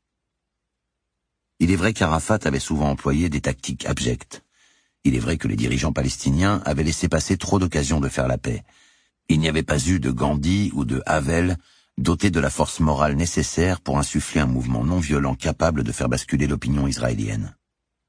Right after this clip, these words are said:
Toutefois, cela n'enlevait rien au fait que des millions de Palestiniens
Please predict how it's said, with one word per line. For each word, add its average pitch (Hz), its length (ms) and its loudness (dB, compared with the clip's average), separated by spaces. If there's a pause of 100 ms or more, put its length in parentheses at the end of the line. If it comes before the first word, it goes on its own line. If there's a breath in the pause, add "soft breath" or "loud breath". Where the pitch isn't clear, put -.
(420)
Toutefois, 117 520 2 (180)
cela 85 280 2
n'enlevait 80 260 2
rien 78 200 2
au 73 80 0
fait 92 220 0
que 65 120 -4
des 52 120 -2
millions 80 300 2
de 76 80 0
Palestiniens 67 800 0